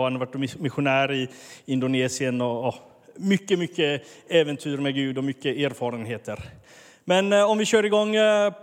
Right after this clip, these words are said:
PowerPointen så kallas det församlingens yttersta kallelse. Och vad är församlingens yttersta kallelse? Det kommer vi se under den här PowerPointen.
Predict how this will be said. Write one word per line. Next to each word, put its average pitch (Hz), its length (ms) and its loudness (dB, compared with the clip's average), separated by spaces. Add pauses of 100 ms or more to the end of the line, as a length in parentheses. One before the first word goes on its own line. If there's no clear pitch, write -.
(120)
PowerPointen 214 760 2
så 196 300 4 (540)
kallas 226 300 6
det 202 320 2
församlingens 233 1040 4 (400)
yttersta 175 540 0
kallelse. 151 720 2 (760)
Och 214 360 0
vad 233 300 8
är 196 180 4
församlingens 160 580 0
yttersta 151 280 -4
kallelse? 139 380 -2
Det 151 80 -2
kommer 180 200 0
vi 170 100 -2
se 180 280 0
under 143 180 -2
den 127 60 -2
här 127 80 -2
PowerPointen. 110 680 -6